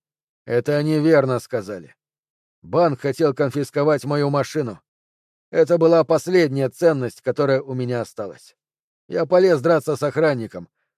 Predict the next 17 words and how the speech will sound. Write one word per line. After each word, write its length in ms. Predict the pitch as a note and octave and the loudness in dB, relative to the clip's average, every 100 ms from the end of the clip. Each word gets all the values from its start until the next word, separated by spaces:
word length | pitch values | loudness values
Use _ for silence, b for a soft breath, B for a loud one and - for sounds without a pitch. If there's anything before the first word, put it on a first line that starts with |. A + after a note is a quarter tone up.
| _ | _
В 80 | G#2+ | -2
это 220 | C3 D3 | 0 0
время 380 | D#3+ E3+ D3 A#2+ _ _ _ | 0 0 -2 -4 _ _ _
менеджер 540 | B2+ E3+ D#3+ C3+ C3 B2+ | -2 0 0 0 0 2
выхватил 460 | - D3 C#3+ C#3+ | 0 0 -2 -2
пистолет, 640 | B2+ C3+ - D3 D#3 - _ | -2 -4 0 2 2 -2 _
направил 560 | A#2 C#3 D#3 D#3 C#3 C3+ | -4 -2 2 2 2 0
на 140 | C3+ | -2
меня 320 | C#3 E3 D#3 | -2 0 0
и... 380 | C3+ C#3 C3 B2+ _ _ _ _ _ _ b - | 0 0 0 -2 _ _ _ _ _ _ b -6
Произошла 600 | C#3 C3+ C3 B2 D3 B2+ | -2 0 0 -2 -2 -2
случайность. 800 | C3 B2 C#3 B2 F#2+ D2+ _ _ _ _ _ _ _ | -2 -4 -2 -4 -6 -18 _ _ _ _ _ _ _
Но 140 | F#2+ C3 | -6 0
я 240 | D#3+ D#3 | 2 4
был 220 | E3 D#3+ | 4 2
не 160 | D#3+ D#3 | 4 2
вооружен 680 | D#3 D3+ D#3 C3 D#3 A2+ | 4 4 2 2 0 0